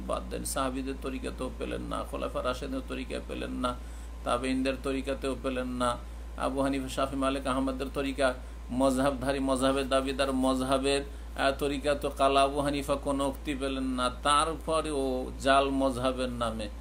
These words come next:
আহ, আহ, মযহাবের নামে এই জালিয়াতি চালাতে থাকবেন,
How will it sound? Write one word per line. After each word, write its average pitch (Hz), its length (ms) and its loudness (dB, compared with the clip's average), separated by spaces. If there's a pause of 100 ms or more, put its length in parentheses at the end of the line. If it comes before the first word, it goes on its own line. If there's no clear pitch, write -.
(260)
আহ, 110 480 0
আহ, 107 240 0
মযহাবের 131 520 2
নামে 131 340 2
এই 127 220 -2
জালিয়াতি 131 540 0
চালাতে 143 400 -2
থাকবেন, 165 400 -8